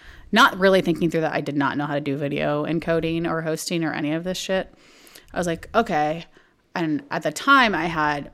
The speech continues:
lived in Williamsburg and then couldn't afford to live in Williamsburg and was living in Harlem and was very, like, bitter about Williamsburg hipsters.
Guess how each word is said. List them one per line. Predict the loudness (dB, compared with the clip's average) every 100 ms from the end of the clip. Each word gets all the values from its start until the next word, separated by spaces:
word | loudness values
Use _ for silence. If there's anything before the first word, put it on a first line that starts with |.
| -16
lived | -10 0 4 4 4
in | 2
Williamsburg | 2 2 0 0 0 0 -2
and |
then | -4 -6
couldn't | -6 -4
afford | -4 -4 -4
to | -2
live | -4
in | -4
Williamsburg | -6 -6 -8 -8 -10 -6
and | -4
was | -4 -4
living | -6 -6 -6
in | -6 -8 -8 -10 -12 -20 -20 -20
Harlem | -6 -2 -2 -2 -4
and | -4 -4
was | -6
very, | -4 -2
like, | -4 -6 _
bitter | -8 -6 -4 -6 -6 -12 -20 -20 -20 -16
about | -8 -6 -6 -6
Williamsburg | -8 -8 -10 -12 -12
hipsters. | -12 -8 -8 -8 -10